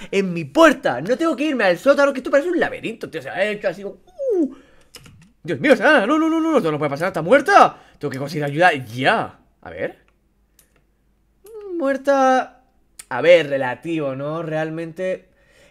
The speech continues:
¿Qué es pa-, qué es la vida? ¿Sabes? ¿Qué es realmente la vida? ¿Por qué hay patitos de goma tan por todos lados? Oye, a ver, me has hecho bajar al sótano porque supuestamente aquí estaba el breaker, ¿no? Eh, la caja de fusibles.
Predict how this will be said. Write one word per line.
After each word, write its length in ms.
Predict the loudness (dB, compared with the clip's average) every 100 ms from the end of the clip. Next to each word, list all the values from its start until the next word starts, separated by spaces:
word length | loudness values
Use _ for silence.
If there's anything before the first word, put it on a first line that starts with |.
| -10
¿Qué 180 | -6
es 140 | -6 -10
pa-, 340 | -2 0 0
qué 200 | 0 0
es 120 | 2
la 240 | 0 0 0
vida? 420 | -2 -4 -6 -8 -18 _ _ _ _
¿Sabes? 440 | -4 -4 -4 -8 _ _ _
¿Qué 140 | -4 -2
es 80 | -2
realmente 920 | -4 0 0 0 -6 -10 -10 -10 -8
la 140 | -6
vida? 280 | -8 -8 -10
¿Por 280 | -8 -8 -4
qué 100 | -4 -2
hay 60 |
patitos 460 | -2 -4 -6 -10 -8
de 120 | -8
goma 320 | -6 -8 -8
tan 220 | -8 -8
por 160 | -8 -10
todos 360 | -4 -2 0 0
lados? 520 | 2 0 0 -4 -8 _ _ _ _ _ _ _ _ _ _ _
Oye, 360 | 2 4 2 -4 0
a 80 | 4
ver, 340 | 4 0 -8 -4
me 140 | -4
has 80 | -2
hecho 180 | 0 0
bajar 300 | 2 2 2
al 120 | 2
sótano 320 | -2 0 0
porque 200 | -2 -6
supuestamente 560 | -6 -6 -2 -2 -2 -2
aquí 120 | -2
estaba 200 | 2 2
el 80 | 2
breaker, 500 | 2 0 2 0 0
¿no? 240 | -2 0
Eh, 360 | 4 4 4 2
la 80 | -2
caja 220 | -2 -4
de 80 | -4
fusibles. 580 | -6 -2 2 2 0